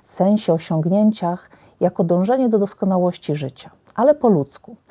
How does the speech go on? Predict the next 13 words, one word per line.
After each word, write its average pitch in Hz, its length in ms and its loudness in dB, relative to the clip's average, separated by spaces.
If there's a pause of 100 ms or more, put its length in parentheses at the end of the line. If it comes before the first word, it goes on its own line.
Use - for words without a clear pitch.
(280)
Czym 320 220 0
są 247 180 -2
przed 208 160 -4
chwilą 214 280 0
wymienione 190 480 0
składowe, 165 680 -2
z - 120 -20
których 170 460 -4
może 190 280 -2
powstać 180 420 -4
budowla 170 580 0 (400)
zwana 160 360 2
dobrostanem? 151 760 -4